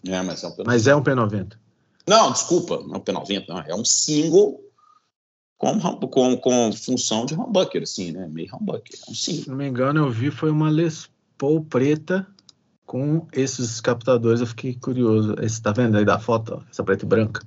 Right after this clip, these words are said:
Speaker 1: Ah, não! Tá, isso aí não.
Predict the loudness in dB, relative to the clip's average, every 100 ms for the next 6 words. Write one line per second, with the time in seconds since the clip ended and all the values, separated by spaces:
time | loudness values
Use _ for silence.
0 | -16 -20 -20 -20 -20 -18 -18 -10 2 4
1 | 8 8 8 8 8 6 2 0 2 4
2 | 2 -2 2 4 6 4 0 2 2 2
3 | 0 2 0 -2